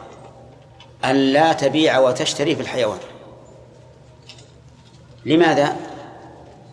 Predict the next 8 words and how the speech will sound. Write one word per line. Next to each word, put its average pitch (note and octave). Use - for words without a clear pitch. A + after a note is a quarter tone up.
لسببين: C3
السبب D#3
الأول D#3+
أنه B2
عرضة C#3+
للهلاك، D#3
لأن D3+
الحيوان D3